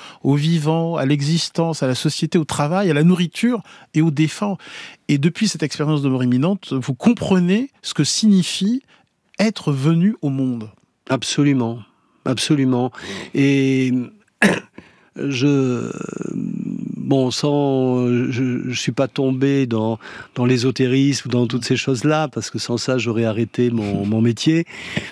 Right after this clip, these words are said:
Speaker 2: Mais c'est vrai que j'ai fini par comprendre que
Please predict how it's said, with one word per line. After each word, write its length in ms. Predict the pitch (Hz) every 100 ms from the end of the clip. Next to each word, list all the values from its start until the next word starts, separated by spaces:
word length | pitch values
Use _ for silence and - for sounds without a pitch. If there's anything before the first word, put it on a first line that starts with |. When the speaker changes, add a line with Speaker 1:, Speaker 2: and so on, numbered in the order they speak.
| 151
Speaker 2:
Mais 160 | 131
c'est 200 | 120 147
vrai 300 | 135 143 170
que 520 | - 135 131 131 131 123
j'ai 760 | 113 131 127 120 117 113 113 - - 50 - 127
fini 420 | - 151 156 160
par 280 | - 131 -
comprendre 840 | 139 127 - 151 170 170 123 107 -
que 360 | 131 127 127